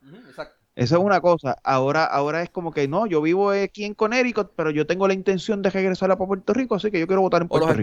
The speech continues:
Speaker 1: estudiantes, creo que los estudiantes también eran otra, o que se, o
Speaker 2: Y
Speaker 1: militares y eso.
Speaker 2: exactamente. No, los militares, los militares siempre estuvieron. Anterior.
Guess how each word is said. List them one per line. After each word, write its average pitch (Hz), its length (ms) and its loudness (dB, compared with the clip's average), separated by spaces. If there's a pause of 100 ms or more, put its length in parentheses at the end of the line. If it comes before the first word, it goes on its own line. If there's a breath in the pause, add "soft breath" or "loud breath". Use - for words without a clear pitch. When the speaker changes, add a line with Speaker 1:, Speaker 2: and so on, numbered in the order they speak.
Speaker 1:
estudiantes, 151 300 -2
creo 135 100 -8
que 156 60 -8
los 185 100 0
estudiantes 185 320 -6
también 156 240 -8
eran 160 200 -8
otra, 151 260 -8
o 123 180 -6
que 127 140 -12
se, - 80 -18
o 120 100 -8
Speaker 2:
Y 151 40 -2
Speaker 1:
militares 147 580 2
y 131 60 0
eso. 147 100 4
Speaker 2:
exactamente. 135 840 -4 (440)
No, 180 200 0
los 190 120 0
militares, 190 400 -2 (160)
los 170 140 -8
militares 170 340 -4
siempre 175 260 -6
estuvieron. 127 460 -6 (720)
Anterior. 117 460 0